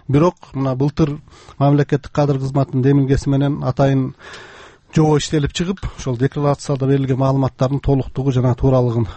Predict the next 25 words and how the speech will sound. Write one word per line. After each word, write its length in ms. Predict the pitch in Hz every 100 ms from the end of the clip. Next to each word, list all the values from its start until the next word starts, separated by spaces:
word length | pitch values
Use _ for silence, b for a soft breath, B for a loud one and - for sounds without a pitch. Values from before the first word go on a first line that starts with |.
| B
э, 400 | 135 120 117 117 -
текшерүү 380 | 143 - 135 131
боюнча 560 | 127 123 - 123 120 - 120
атайын 340 | 147 135 123
жобо 300 | 127 143 147 127
өкмөттүн, 540 | 131 147 127 - 123 113 b b b b
э, 380 | 127 113 110 120
эки 120 | 135 135
миң 100 | 135
он 120 | 139
экинчи 320 | - 117 135
жылдын 160 | 117 120
жыйырма 220 | 131 135
бешинчи 320 | 127 131 113
декабрындагы 800 | 123 135 131 123 123 123 117 113 -
токтому 360 | 120 147 123
менен 220 | 123 117
бекитилди. 580 | 120 135 - 147 147 185 - B B B B
Бүгүнкү 200 | 143 147
күндө 340 | 135 156 151 175
мамлекеттик 640 | 151 156 151 156 - -
кадр 300 | - 143 139
кызмат 320 | 131 139 135 - _ -
менен 600 | 143 131 127 143 139 135
бирдикте 500 | 139 135 139 -